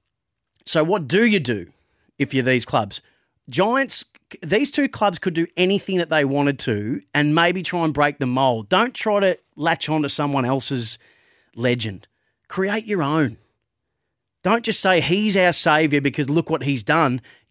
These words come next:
Get someone to make your history with you. Go and appoint the first two co-coaches. I mean, look at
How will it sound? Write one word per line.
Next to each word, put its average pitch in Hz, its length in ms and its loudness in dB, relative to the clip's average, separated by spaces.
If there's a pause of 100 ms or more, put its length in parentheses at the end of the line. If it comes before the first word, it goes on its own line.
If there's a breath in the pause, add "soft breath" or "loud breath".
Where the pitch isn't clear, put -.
Get 214 320 -2
someone 190 500 0
to 160 140 -2
make 147 420 0
your 143 300 0
history 156 400 -2
with 143 240 0
you. 131 180 0 (320 loud breath)
Go 240 200 4
and 294 80 4
appoint 226 300 0
the - 60 -10
first 196 360 -2
two 180 160 0
co-coaches. 156 720 0
I 151 40 2
mean, 180 200 2
look 269 120 0
at - 120 -2